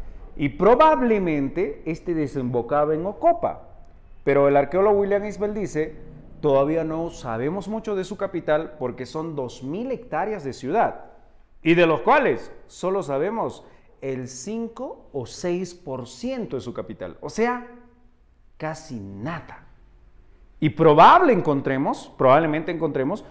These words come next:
una especie de pozos de oxidación o quizá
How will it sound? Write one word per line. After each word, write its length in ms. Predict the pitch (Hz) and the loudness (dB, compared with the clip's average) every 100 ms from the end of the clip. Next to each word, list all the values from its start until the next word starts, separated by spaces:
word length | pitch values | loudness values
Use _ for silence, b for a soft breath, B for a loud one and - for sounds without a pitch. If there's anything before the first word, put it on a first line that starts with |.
| B | B
una 180 | - 147 | -4 -2
especie 360 | 147 - 147 156 | -2 -6 -6 -6
de 40 | |
pozos 280 | 131 120 120 | -6 -6 -4
de 60 | 143 | -4
oxidación 600 | - 208 196 190 160 175 - | -4 -4 -4 -4 -6 -4 4
o 160 | 233 | 4
quizá 640 | - 302 - 233 302 - | 4 -2 0 0 0 -4